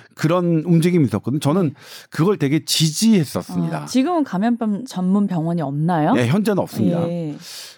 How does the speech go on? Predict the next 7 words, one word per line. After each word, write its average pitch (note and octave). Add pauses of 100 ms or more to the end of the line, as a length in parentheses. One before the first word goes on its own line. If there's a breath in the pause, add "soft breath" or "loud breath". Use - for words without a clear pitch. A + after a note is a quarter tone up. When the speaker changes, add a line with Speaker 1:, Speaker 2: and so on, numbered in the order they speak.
(120)
Speaker 1:
그런데 E3 (220)
저는 E3
이 D#3+
코로나 C4+
일구를 F3 (460)
맞으면서 A#2+
Speaker 2:
네. D#3